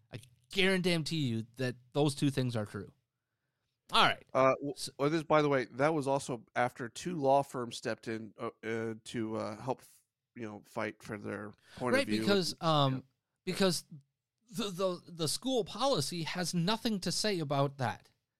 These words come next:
Speaker 1: Nothing.
Speaker 2: Mm-hmm. Nothing.
Speaker 1: Y-, there's no, no proof that that isn't tied into,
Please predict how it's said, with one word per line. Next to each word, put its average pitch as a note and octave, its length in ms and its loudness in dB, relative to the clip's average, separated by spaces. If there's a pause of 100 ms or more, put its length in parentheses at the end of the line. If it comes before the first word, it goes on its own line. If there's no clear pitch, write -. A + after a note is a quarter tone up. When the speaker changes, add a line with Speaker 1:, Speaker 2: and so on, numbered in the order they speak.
Speaker 1:
Nothing. B2+ 500 2
Speaker 2:
Mm-hmm. - 580 -14
Nothing. A2+ 260 -6 (880)
Speaker 1:
Y-, G3+ 160 -4 (400)
there's E3 220 -2
no, G3 400 0
no G3+ 180 2
proof A3+ 300 -4
that D3 180 0
that D3 180 0
isn't C#3 460 -6
tied D3+ 220 -4
into, C#3+ 320 -6